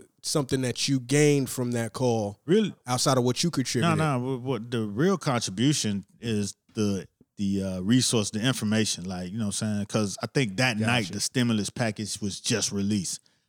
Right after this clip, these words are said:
Speaker 2: So, you
Speaker 1: Right.
Speaker 2: know, on Zoom, you could share your screen and shit like that. So, you know what I'm saying? It was a lot of
Speaker 1: Okay.
Speaker 2: screen sharing of, "Okay, this the site where, you know, the S B A loans at. Okay, this where you go where all the links at." You know what I'm saying? For different shit, you can go here for that.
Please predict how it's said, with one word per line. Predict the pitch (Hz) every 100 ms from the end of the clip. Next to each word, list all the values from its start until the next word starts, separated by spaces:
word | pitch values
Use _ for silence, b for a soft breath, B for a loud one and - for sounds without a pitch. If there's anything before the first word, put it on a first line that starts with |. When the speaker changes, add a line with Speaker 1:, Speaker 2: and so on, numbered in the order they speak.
| -
Speaker 2:
So, | 127 104 95 90 - _ _ _ _ _
you | 120
Speaker 1:
Right. | 123
Speaker 2:
know, | 113 104
on | 95 113 98
Zoom, | 107 175 156 123
you | 123
could | 104
share | - 127 113
your | 101 98
screen | - 117 117 117 110
and | 101
shit | 131 117
like | 117 110
that. | 135 - _ _ _ _ _
So, | - 120
you | 131
know | 131
what | 117
I'm |
saying? | - 117
It |
was | 120
a | 113
lot | 117 117
of |
Speaker 1:
Okay. | - 117
Speaker 2:
screen | 127 120
sharing | - 120 113 110 104
of, | 98 95
"Okay, | 92 113 113 104
this | 107
the | -
site | 107 - 110 104
where, | 110 110 107 104 101
you | 120
know, | 110 104 104 101
the | 104
S | 101 107
B | 95 104
A | 110
loans | 107 104 101 95 95
at. | 85 78 b b _
Okay, | 90 - 101 98
this | 104 104
where | 110
you | 104
go | 98 104 101
where | 98 95
all | 98 123 117
the | 110
links | 104 98 87 -
at." | 85 - _
You | 107
know | 98
what |
I'm | 95
saying? | 110 101 95
For | 95
different | 85 113 101 98
shit, | - 117
you | 98
can | 98 104
go | 95
here | 92 98 90
for | 87
that. | 101 104